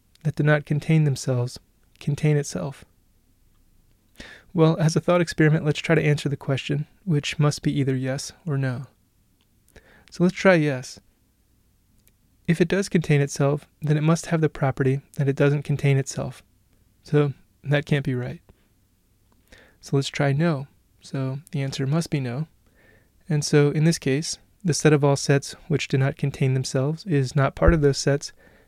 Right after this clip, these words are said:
and so it must contain itself. In fact, it seems like this set would contain itself if and only if it does not contain itself. So you can see that we've gotten into a bit of, uh, trouble here.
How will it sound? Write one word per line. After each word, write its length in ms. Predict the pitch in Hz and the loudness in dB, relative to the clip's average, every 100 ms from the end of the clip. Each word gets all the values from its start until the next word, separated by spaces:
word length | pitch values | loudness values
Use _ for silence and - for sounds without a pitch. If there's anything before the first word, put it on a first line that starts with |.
| _ - | _ -4
and 240 | 165 165 - | -2 -2 -4
so 260 | - 156 156 | 0 2 4
it 140 | 156 | 4
must 220 | 151 147 | 0 0
contain 340 | 151 139 151 151 | -2 0 0 0
itself. 400 | - - - - _ _ _ _ _ _ _ _ _ _ _ _ | -4 -10 -12 -18 _ _ _ _ _ _ _ _ _ _ _ _
In 100 | 151 | -2
fact, 240 | - 170 165 | 4 2 2
it 100 | 160 | -2
seems 300 | - 202 190 | 0 2 2
like 240 | 165 143 | 0 -2
this 160 | - 147 | -4 -4
set 280 | - 160 160 | 0 0 2
would 200 | 156 139 | 0 -2
contain 320 | 143 - 156 | -4 0 0
itself 360 | 151 - 135 - | 2 0 0 0
if 200 | 165 160 | -2 0
and 100 | 151 | 0
only 260 | 147 156 131 | 2 2 2
if 240 | 127 - - | -2 -4 -8
it 100 | 135 | -4
does 200 | 131 147 | -2 2
not 200 | 156 170 | 0 0
contain 320 | 139 - 127 | -4 -2 -4
itself. 460 | - - - 151 _ _ _ _ _ | -4 -8 -8 -12 _ _ _ _ _
So 140 | - 147 | -6 -2
you 100 | 135 | 0
can 140 | 143 | -2
see 180 | - 156 | 2 4
that 160 | 147 | 4
we've 100 | 147 | 0
gotten 280 | 127 147 - | -2 0 2
into 340 | 151 - 143 143 | -2 0 -4 -4
a 120 | 160 | -2
bit 140 | 139 | 2
of, 180 | 139 123 | 2 0
uh, 180 | 131 127 | -2 -4
trouble 300 | - 180 180 | -4 -4 -4
here. 260 | 123 226 | -6 -12